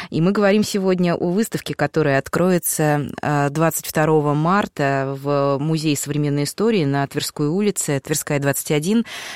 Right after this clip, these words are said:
а, адрес этого музея. А выставка называется «Тысяча девятьсот семнадцать. Код революции». Собственно, она посвящена событиям семнадцатого года, их последовательности. И там, насколько я понимаю, с первой части нашего разговора можно будет,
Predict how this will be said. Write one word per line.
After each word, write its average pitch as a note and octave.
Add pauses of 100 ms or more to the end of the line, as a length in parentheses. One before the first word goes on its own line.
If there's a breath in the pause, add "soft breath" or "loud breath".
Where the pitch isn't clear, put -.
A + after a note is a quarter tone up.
(100)
а, D3
адрес C#3
этого C#3+
музея. E3
А D3
выставка G3
называется D#3+
«Тысяча -
девятьсот D#3+
семнадцать. F3 (340 loud breath)
Код F#3+
революции». E3+ (320 loud breath)
Собственно, -
она E3
посвящена E3
событиям E3
семнадцатого C#3+
года, F#3
их C3
последовательности. C#3+
И C#3+
там, A3
насколько D#3+
я C#3
понимаю, D#3+
с -
первой C3
части -
нашего A#2+
разговора D3+ (380 loud breath)
можно G3
будет, F#3+